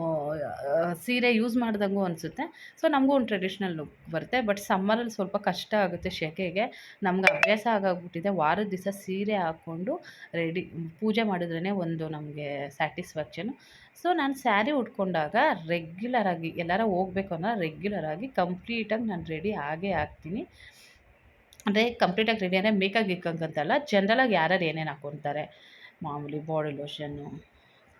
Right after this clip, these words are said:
ಪೌಡರು, ಕ್ರೀಮು, ಕಣ್ಕಪ್ಪು ಅದು ಇಟ್ಕೊಂಡ್ರೆ ಸಾಕು, ಅದೇ ಒಂದು ಹೈಲೈಟಾಗಿ ಕಾಣುತ್ತೆ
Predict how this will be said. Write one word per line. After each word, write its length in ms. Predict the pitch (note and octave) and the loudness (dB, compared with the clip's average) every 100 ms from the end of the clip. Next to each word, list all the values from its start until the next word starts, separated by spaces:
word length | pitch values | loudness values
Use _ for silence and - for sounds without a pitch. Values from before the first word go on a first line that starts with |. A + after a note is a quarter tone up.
| _ _ - - _ _ | _ _ -20 -20 _ _
ಪೌಡರು, 720 | D#3+ D#3+ E3+ D3 C#3 C3+ - | 0 0 0 -4 -6 -10 -10
ಕ್ರೀಮು, 600 | E3+ E3+ F3+ C3+ C3+ C3+ - _ - | -4 -2 -2 -2 -6 -8 -12 _ -4
ಕಣ್ಕಪ್ಪು 640 | E3+ - E3 - D3 C#3 - _ _ _ F3 | -2 -2 -6 -6 -12 -12 -16 _ _ _ -6
ಅದು 180 | E3+ | -4
ಇಟ್ಕೊಂಡ್ರೆ 420 | E3+ - F3+ F3 A3 | -6 -4 -2 0 -2
ಸಾಕು, 400 | - E3 D#3+ D#3 | -2 -4 -2 -4
ಅದೇ 260 | D3+ E3 | -2 -2
ಒಂದು 220 | F#3 F3 | -2 -2
ಹೈಲೈಟಾಗಿ 440 | E3 D#3 D#3 E3+ E3+ | -2 -2 -4 -8 -8
ಕಾಣುತ್ತೆ 540 | D3+ D3+ D3 D#3 F3+ | -10 -12 -10 -8 -8